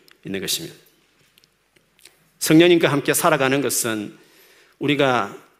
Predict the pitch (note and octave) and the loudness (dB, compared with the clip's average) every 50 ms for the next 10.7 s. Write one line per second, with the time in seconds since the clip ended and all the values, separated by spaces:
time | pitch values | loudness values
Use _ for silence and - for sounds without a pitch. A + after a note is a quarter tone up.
0 | _ _ _ _ - - - F#3 F3 D#3 C#3+ C3+ C3 - - E3 D3+ C#3+ C3+ - | _ _ _ _ -4 2 4 4 4 4 4 2 2 2 0 0 0 0 0 2
1 | - F#3 E3+ C#3 B2 A#2 A2 G#2+ A2 A2+ - - A2+ G#2+ G#2 - - G#2+ G2+ G#2 | 2 2 2 2 2 0 -2 -6 -6 -8 -10 -8 -4 -4 -2 -2 -2 -4 -4 -6
2 | F#2+ F2+ - F#2+ F#2 D#2+ - _ - - B3 B3 A#3+ A3+ G#3+ G3+ C#3 D#3 D#3+ D#3 | -6 -8 -8 -10 -10 -14 -12 _ -2 0 2 2 2 2 2 2 2 2 0 0
3 | - - E4 D#4+ C4 F#3 D#3 - E3 D#3 C#3+ C3+ C3+ F#3+ D4 D4+ D4+ C#4 G#3+ E3+ | 0 0 2 2 2 2 0 0 -2 -2 -2 0 2 2 4 4 4 2 2 2
4 | D3+ - E3+ D3+ C3 - - C#3 C3+ - - - C#3+ - - - C3 C3+ C#3 - | 0 0 -2 -2 -2 -2 -2 -2 -2 -2 -2 -4 -4 -6 -8 -10 -10 -12 -12 -12
5 | E2 - - _ _ _ _ _ _ _ _ _ _ _ _ _ _ _ _ _ | -14 -14 -16 _ _ _ _ _ _ _ _ _ _ _ _ _ _ _ _ _
6 | _ _ _ _ _ _ _ - - C3+ F3+ G#3+ C4+ D4 C#4+ - - G#3+ A3 B3+ | _ _ _ _ _ _ _ -2 0 2 2 2 2 0 0 0 0 0 2 0
7 | B3 D#4 - - C4 B3+ B3+ G#3 A3+ - - B3+ A#3 G3+ G#3 G3+ F3+ C#3 B2 C3+ | 0 -2 -2 0 2 2 2 2 0 0 2 2 2 2 2 0 0 0 0 0
8 | C#3+ C#3 - - F#3 G3+ A3 A3 - - C#4+ C4+ F#3 F#3+ E3 - - - - F3+ | -2 -4 -4 -4 -4 -4 -2 -2 0 2 2 2 2 0 -2 -4 -2 -2 0 0
9 | F3 - A3+ A3+ A3 G3+ - - F3 D#3+ E3 F3+ A#3 - C#4+ F#3 A3 A3+ G3+ G#3+ | 0 0 0 0 0 -2 -2 0 2 2 4 4 4 4 2 2 0 -2 0 0
10 | A#3+ A3 G#3+ G#3 E3+ B2+ A#2 A2+ - D3+ C3 A#2+ G#2+ - | 0 0 2 0 0 0 -2 -2 -2 -2 -2 -2 -2 -6